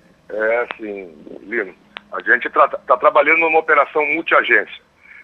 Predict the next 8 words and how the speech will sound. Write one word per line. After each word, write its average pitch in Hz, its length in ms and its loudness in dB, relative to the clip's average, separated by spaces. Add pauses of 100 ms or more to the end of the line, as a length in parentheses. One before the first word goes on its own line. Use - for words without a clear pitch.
(240)
Então, 147 420 0
a 117 140 4
Marinha 131 280 4
do 160 120 -2
Brasil 143 500 0 (340)
disponibilizou 127 720 -2
pra 113 220 -2
gente 110 640 -4